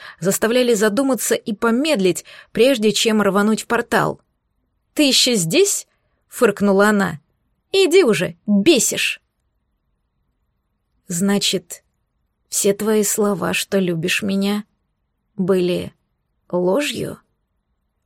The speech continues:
Тихо спросил я, сжимая пальцы в кулаки. «Скажем так, я просто играла роль влюбленной», — отмахнулась Хейвен.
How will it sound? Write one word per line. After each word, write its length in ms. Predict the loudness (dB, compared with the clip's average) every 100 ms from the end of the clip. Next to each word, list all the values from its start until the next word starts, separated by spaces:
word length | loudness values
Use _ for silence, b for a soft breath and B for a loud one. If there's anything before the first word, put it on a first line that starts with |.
| _ _ _ -4
Тихо 280 | -2 0
спросил 540 | 0 0 -2 0 2 2
я, 180 | 2 2
сжимая 400 | 0 0 0 0
пальцы 380 | 0 -2 -2
в 80 | -4
кулаки. 580 | 0 0 0 -4 -10 -12 _ _ _ _ _ _ _ _ _
«Скажем 420 | -10 0 0 0 -2
так, 280 | -4 -6 -20 b b
я 180 | 2 4
просто 360 | 4 2 2
играла 380 | 2 4 4 2
роль 280 | 2 2 0 -4
влюбленной», — 960 | 0 2 4 4 2 0 -6 -8 -10 -16 _ _ _
отмахнулась 720 | -2 2 0 0 0 2 0 -2
Хейвен. 500 | -2 -2 -4 -12